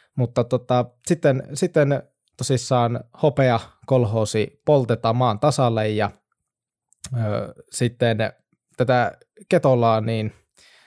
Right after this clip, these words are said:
siis tää, tää on hankala, kun on, hän on ollut Ketola, joka on vähän, niinku, mun mielestä se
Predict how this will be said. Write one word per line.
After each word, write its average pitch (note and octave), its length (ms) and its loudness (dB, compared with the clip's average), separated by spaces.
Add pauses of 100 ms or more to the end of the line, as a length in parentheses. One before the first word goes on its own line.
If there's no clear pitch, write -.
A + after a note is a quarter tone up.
siis - 120 -6
tää, C#3 160 4
tää D3 120 2
on D3 60 4
hankala, E3+ 300 2
kun A#2 260 2 (360)
on, A#2 200 -2
hän A#2 180 0
on A2+ 200 0
ollut A#2 200 -2
Ketola, A#2+ 460 2 (200)
joka A#2 220 0
on A2+ 60 0
vähän, A2+ 180 0
niinku, A2+ 160 -6
mun A#2+ 80 0
mielestä A2+ 220 -4
se A2 200 0